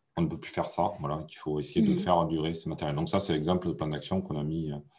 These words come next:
Speaker 1: qu'on a mis en œuvre. Après, on fait attention au stockage, donc aussi sensibiliser les salariés à,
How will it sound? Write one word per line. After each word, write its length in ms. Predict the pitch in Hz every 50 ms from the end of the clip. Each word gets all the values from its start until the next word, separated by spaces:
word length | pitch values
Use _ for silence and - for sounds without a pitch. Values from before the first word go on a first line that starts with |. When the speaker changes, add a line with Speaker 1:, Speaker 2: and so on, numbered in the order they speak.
| - - _ _ _ _ _ _ _ _
Speaker 1:
qu'on 140 | 85 82 85
a 60 | 82
mis 140 | 85 85 82
en 80 | 82
œuvre. 260 | 87 98 117 147 - 80
Après, 180 | 76 - - 95
on 40 |
fait 100 | 85 -
attention 440 | 80 - - 78 76 - - 85 80
au 60 | 78 78
stockage, 460 | - - - 85 - 98 101 101 87
donc 200 | 80 76 71 -
aussi 280 | 78 - - - 87 82
sensibiliser 680 | - 85 78 - - - 78 80 78 76 82 85 82
les 80 | 78
salariés 500 | 76 - - 78 76 76 78 80 82 85
à, 180 | 80 76 71 -